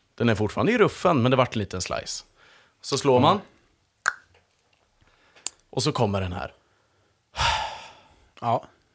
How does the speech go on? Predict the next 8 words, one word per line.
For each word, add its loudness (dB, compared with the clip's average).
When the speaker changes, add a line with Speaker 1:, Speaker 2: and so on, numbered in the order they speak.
Speaker 1:
Och -6
det -4
bara -2
kryper -8
i -16
kroppen -10
på -12
mig. -14